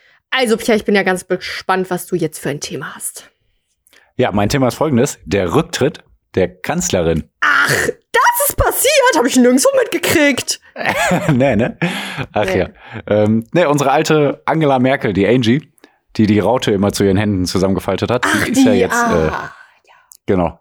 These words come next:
Speaker 2: Ja, die jetzt, jetzt, jetzt fällt der Groschen,
Speaker 1: Ja.
Speaker 2: jetzt fällt
Speaker 1: <laughs>
Speaker 2: die, der
Speaker 1: Äh, die hatte
Speaker 2: Pfennig.
Speaker 1: doch aber auch, ist mir mal aufgefallen, ist jetzt eine Beobachtung, ich glaub, die hatte sonst gar niemand,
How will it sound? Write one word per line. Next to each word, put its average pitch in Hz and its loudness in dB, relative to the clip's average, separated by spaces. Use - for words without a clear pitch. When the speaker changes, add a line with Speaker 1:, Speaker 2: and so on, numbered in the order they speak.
Speaker 2:
Ja, 85 0
die 80 -2
jetzt, - -4
jetzt, - -4
jetzt 110 0
fällt 110 0
der 113 -2
Groschen, 107 0
Speaker 1:
Ja. 208 0
Speaker 2:
jetzt 170 -4
fällt 107 -4
Speaker 1:
<laughs> - -4
Speaker 2:
die, 82 0
der - 2
Speaker 1:
Äh, 226 0
die 247 0
hatte - 0
Speaker 2:
Pfennig. - 2
Speaker 1:
doch - -2
aber 294 2
auch, 277 2
ist 254 -2
mir 302 2
mal 254 0
aufgefallen, 262 0
ist 247 -2
jetzt 254 -2
eine 233 4
Beobachtung, 226 2
ich 220 -2
glaub, 240 0
die - 0
hatte 247 0
sonst 262 0
gar 320 0
niemand, 285 2